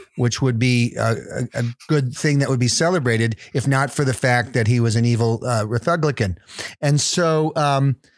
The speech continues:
we want, you know, we gotta, we know Mehmet Oz is, is playing on Fetterman's weaknesses.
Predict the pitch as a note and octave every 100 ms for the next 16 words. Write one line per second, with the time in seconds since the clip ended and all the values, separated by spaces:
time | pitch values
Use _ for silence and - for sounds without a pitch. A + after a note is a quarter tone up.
0 | - _ _ D3 D3 E3+ D3+ D#3 D#3 D3
1 | E3+ C3 A2+ C3+ C3 D3 C#3+ B2 D3 E3
2 | E3+ D3 D3 D3 C#3+ C#3 B2+ B2 B2+ B2+
3 | - - C#3+ C3+ C3 B2+ A#2+ C#3+ C3+ B2
4 | A2+ A2 A#2+ - E2+ - -